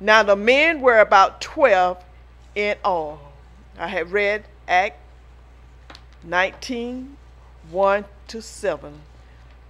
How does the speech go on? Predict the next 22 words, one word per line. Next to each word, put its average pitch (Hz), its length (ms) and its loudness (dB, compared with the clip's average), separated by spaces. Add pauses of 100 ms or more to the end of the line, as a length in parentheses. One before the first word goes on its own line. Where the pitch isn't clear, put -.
Father 196 240 0
God, 196 260 -2
in 202 120 -6
the 202 160 -12
name 208 260 -6
of 214 80 -12
Jesus 214 340 -16
Christ, 165 440 -18
Lord 190 280 -10
God, 196 220 -8
I 196 80 -6
thank 226 340 -10
you 262 60 -14
for 240 180 -6
the 262 80 -10
word 175 520 -10
that's 180 220 -10
coming 208 340 -14 (100)
forth, 180 220 -8 (140)
that 175 220 -12
your 220 200 -6
spirit 185 500 -10